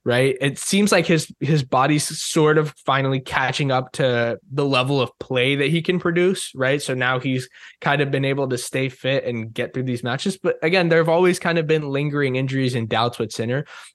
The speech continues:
So it'll be interesting to see if he can really kind of maximize that,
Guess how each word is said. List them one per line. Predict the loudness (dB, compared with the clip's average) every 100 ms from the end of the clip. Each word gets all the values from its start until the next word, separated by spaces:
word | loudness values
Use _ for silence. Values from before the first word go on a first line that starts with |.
| -2
So | 2
it'll | 2
be | 2 2
interesting | 0 -4 -4 -2
to |
see | 0 -2
if | -2
he | -4
can | -4
really | -4 -2 0 0 2 0 -4
kind | -6 -2 -2
of | -4 -12 -20 -10 -2
maximize | -2 0 0 0 0
that, | 0 0 0